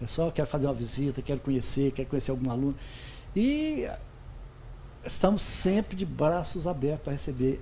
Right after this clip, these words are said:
qualquer pessoa da população, qualquer autoridade. A rádio sempre tá lá com a gente, então eu, eu preciso, assim, eu gostaria que fosse mais frequente, né,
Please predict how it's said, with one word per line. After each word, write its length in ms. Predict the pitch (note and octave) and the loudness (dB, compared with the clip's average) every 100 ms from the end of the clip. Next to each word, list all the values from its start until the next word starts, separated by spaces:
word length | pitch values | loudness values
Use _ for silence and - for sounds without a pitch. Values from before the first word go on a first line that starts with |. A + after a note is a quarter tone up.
| - | -2
qualquer 400 | D3 - C#3+ D#3 | -2 2 2 2
pessoa 480 | - C#3+ - C3 C3+ | 2 0 2 2 2
da 100 | C3 | -2
população, 640 | C#3 - C3+ - - C3 | -2 -2 -2 0 0 0
qualquer 460 | B2+ A#2 - C3+ C3 | -2 -2 0 2 2
autoridade. 800 | B2+ - A#2 G#2+ C3 C#3+ A#2+ A#2+ - - - - | -2 -4 -4 0 2 2 2 -2 -4 -10 -4 4
A 80 | |
rádio 260 | C3+ D#3 - | 8 8 6
sempre 200 | D3+ C3 | 2 2
tá 60 | C#3+ | 0
lá 100 | C#3 | 0
com 80 | B2 | 0
a 60 | |
gente, 360 | A2 C#3 D3+ - | 2 2 2 0
então 160 | - F3 | 0 0
eu, 140 | F3+ - | -2 -2
eu 120 | E3 E3 | -2 -2
preciso, 540 | - D#3+ - D#3+ D#3+ | -2 -2 0 -2 0
assim, 220 | E3 D#3 | 0 0
eu 100 | F3 | 0
gostaria 540 | F3 E3 - E3+ D#3 E3 | 4 4 6 4 4 2
que 240 | F3+ F3+ - | 0 -2 2
fosse 240 | F3 D#3 | 2 6
mais 180 | D#3+ F3+ | 6 6
frequente, 520 | F#3 F3+ C#3+ A#2+ - - - - - A#2 | 6 4 2 0 -2 -4 -10 -12 -6 2
né, 240 | C#3 F3 | 4 4